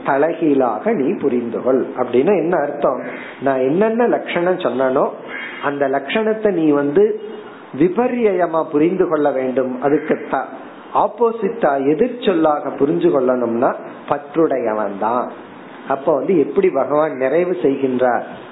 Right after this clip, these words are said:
வைராகியம் அப்படிங்கிறவன் தான் நிறைவானவன், வைராகியமற்றவன் குறைவானவன்,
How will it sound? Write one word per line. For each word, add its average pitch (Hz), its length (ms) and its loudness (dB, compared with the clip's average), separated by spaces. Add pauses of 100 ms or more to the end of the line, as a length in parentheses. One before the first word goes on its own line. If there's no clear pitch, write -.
(200)
வைராகியம் 180 1160 2 (220)
அப்படிங்கிறவன் 131 840 0
தான் 170 240 2 (220)
நிறைவானவன், 131 920 0 (600)
வைராகியமற்றவன் 135 1600 2 (420)
குறைவானவன், 117 960 0